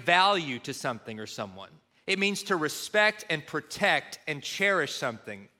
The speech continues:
That's what it means to honor. To dishonor, of course, is the opposite. It means to treat something or someone as disposable or irrelevant or unimportant. And honor is so important, especially honoring the right things is so important because of this principle. Whatever you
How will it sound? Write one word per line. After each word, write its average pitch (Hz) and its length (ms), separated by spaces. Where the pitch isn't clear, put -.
That's - 120
what 190 120
it 165 60
means 160 220
to - 100
honor. 170 260
To 165 120
dishonor, 165 680
of - 80
course, 180 240
is 175 80
the 196 140
opposite. 180 360
It - 100
means 220 240
to 190 80
treat 240 300
something 214 460
or 190 100
someone 190 440
as 165 200
disposable 202 1000
or 160 180
irrelevant 185 680
or 143 240
unimportant. 196 720
And 170 160
honor 233 340
is 202 80
so 214 280
important, 196 400
especially 190 460
honoring 175 380
the 151 80
right 156 320
things 156 240
is 135 80
so 139 200
important 139 440
because 147 240
of 135 80
this 160 180
principle. 135 500
Whatever 214 760
you 202 340